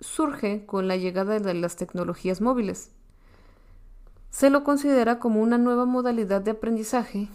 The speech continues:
que resulta de la mediación de dichas tecnologías en el proceso de aprendizaje.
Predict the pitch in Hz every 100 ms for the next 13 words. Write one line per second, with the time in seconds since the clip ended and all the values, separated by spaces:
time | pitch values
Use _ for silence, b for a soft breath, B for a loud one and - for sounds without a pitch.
0 | - - 214 208 208 233 226 254 240 214
1 | 190 190 185 - 202 214 208 202 208 208
2 | 208 214 208 208 214 190 185 - 190 175
3 | 165 - 165 170 170 170 180 185 240 240
4 | 190